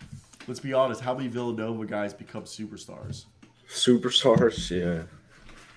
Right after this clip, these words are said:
Speaker 1: Like,
Speaker 2: Not
Speaker 1: I'll
Speaker 2: many.
Speaker 1: agree. Villanova does it. Sadiq Bey,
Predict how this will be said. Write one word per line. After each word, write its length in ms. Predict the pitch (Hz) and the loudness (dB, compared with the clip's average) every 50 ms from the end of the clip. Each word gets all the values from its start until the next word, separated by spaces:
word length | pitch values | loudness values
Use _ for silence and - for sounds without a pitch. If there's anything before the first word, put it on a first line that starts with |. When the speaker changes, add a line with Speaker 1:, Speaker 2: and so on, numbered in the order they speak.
| - - - - - - _ _ - - - _ _ _ _ _ _ _ _ _ | -20 -20 -20 -20 -20 -20 _ _ -20 -20 -20 _ _ _ _ _ _ _ _ _
Speaker 1:
Like, 160 | 131 143 139 | -4 -4 -2
Speaker 2:
Not 80 | 143 143 | 2 4
Speaker 1:
I'll 140 | 156 170 185 | 4 4 4
Speaker 2:
many. 100 | 175 170 | 4 4
Speaker 1:
agree. 220 | 160 156 131 - - - - - _ _ - | 2 2 2 0 -6 -12 -18 -20 _ _ -14
Villanova 720 | 120 123 147 160 180 196 185 143 139 143 147 147 160 170 160 | -4 2 4 6 6 6 4 2 2 0 0 0 0 -2 -2
does 220 | - 143 127 120 | -2 -4 -6 -6
it. 100 | 127 117 | -8 -10
Sadiq 480 | - - - 120 120 139 156 151 - - | -10 -10 -8 -6 -4 -4 -4 -6 -6 -6
Bey, 540 | 131 123 127 131 135 139 139 139 143 135 | -4 -2 -2 -2 -2 -4 -6 -8 -10 -12